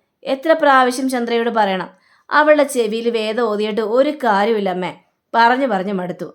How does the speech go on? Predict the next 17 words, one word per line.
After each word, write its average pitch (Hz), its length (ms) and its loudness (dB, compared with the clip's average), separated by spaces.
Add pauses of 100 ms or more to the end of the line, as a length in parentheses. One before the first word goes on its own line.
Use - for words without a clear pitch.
(120)
എന്നാലും 202 300 -2 (380)
ഇതിങ്ങനെ 202 420 -2
വിട്ടാൽ 247 200 0
ശരിയാവില്ലല്ലോ 269 800 2
രവി." 196 380 -4 (360)
പിന്നീട് 214 580 -2
വർഷയുടെ 196 480 -2
റൂം 240 280 0
കാണിക്കുക. 233 460 -2 (340)
വർഷയാണെങ്കിൽ 214 640 -2
ആകെ 240 580 2 (320)
ദേഷ്യം 214 540 0
വന്നൊരവസ്ഥയിൽ, 226 680 -2 (280)
"ശ്രീകാന്ത്, 220 440 -2
ഇതാണ് 254 320 2
നീ 247 180 0
പറഞ്ഞത് 226 460 -2